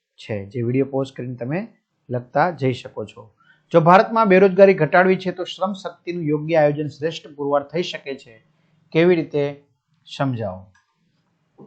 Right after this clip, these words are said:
તો અહીં સમજાવેલું છે. દિવ્યાંગ વિદ્યાર્થીઓને મળતી વિશિષ્ટ સવલતો જણાવો.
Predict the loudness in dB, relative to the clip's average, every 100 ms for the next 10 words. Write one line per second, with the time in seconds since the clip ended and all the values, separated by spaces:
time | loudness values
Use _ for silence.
0 | _ _ _ _ _ -12 -8 -6 0 2
1 | 2 -2 -6 -10 -12 -18 _ _ _ _
2 | _ _ _ _ _ _ _ _ _ _
3 | _ _ _ _ _ _ _ _ _ 0
4 | 2 4 4 4 2 4 2 0 -2 -2
5 | -2 -4 -2 -4 -4 -6 -14 -12 -10 -8
6 | -6 -6 -8 -10 -10 -12 _ _ _ -16
7 | -8 -6 -6 -12